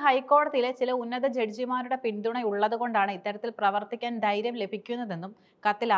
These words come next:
ആരോപണമുണ്ട്. വിധി തയ്യാറാക്കിയത് ജഡ്ജിയുടെ അടുപ്പക്കാരിയായ ഷേർലി എന്ന സ്ത്രീയാണെന്നും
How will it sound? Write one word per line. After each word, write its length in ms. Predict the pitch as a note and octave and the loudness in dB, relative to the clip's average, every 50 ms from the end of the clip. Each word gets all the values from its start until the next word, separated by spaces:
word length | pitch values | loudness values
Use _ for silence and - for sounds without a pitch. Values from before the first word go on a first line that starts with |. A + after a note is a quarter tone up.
| F#3 F3 | 4 2
ആരോപണമുണ്ട്. 600 | F3+ F#3+ G3 F#3+ G#3 G#3 G3 F3 C#3 C3+ - B2+ - _ _ _ - | 2 2 2 2 0 0 -2 -2 -6 -8 -10 -12 -14 _ _ _ -6
വിധി 220 | G#3+ C4 C4+ E4+ E4 F4 | -4 -2 -2 2 4 6
തയ്യാറാക്കിയത് 640 | D#4+ D4+ C#4+ D4 D#4 D#4 D4+ D4 D4+ D4 D4 C4+ D4+ B3 C#4 | 6 6 8 6 8 8 6 6 4 0 -4 -4 0 2 4
ജഡ്ജിയുടെ 400 | C4 B3 A#3+ B3 C#4+ C#4+ D4 C#4+ C4 | 4 4 2 0 0 2 4 4 4
അടുപ്പക്കാരിയായ 720 | A#3+ A3+ - C4 B3+ C#4 C4+ C4+ C#4 C#4 C4 B3+ B3+ C4 | 4 2 0 0 4 4 4 6 4 4 0 0 -2 -2
ഷേർലി 480 | B3+ - B3+ A#3 A#3+ B3 C4 C#4+ D4 C4+ | -2 -2 -2 -2 -2 -2 0 0 0 0
എന്ന 120 | B3 B3+ | 0 -2
സ്ത്രീയാണെന്നും 840 | B3+ C4 - - A3 G#3 G#3+ A3 A#3 G#3+ G3 F3+ F3 D#3 D#3 G3 G#3+ | -4 -6 -6 -4 -2 -2 0 4 4 6 6 4 2 0 -4 -8 -10